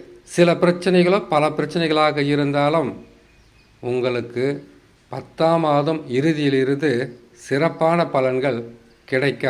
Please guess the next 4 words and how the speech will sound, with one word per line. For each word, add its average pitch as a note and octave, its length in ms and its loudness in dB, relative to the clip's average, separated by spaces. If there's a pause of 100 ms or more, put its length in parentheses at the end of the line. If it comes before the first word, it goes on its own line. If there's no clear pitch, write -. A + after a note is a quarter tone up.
(100)
ஆரம்பித்துவிடும். G#2+ 800 -6 (720)
ஆகையால் B2 560 0 (1400)
மீனராசியான D3 880 2
நீங்க C#3 280 0